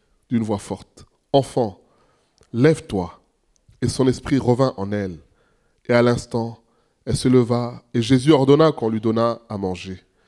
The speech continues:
Les parents de la jeune fille furent dans l'étonnement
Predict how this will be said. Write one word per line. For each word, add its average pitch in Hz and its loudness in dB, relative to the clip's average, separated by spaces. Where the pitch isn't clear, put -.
Les 110 -4
parents 123 0
de 120 2
la 110 0
jeune 107 -4
fille 113 -8
furent 127 -6
dans 98 -4
l'étonnement 95 -10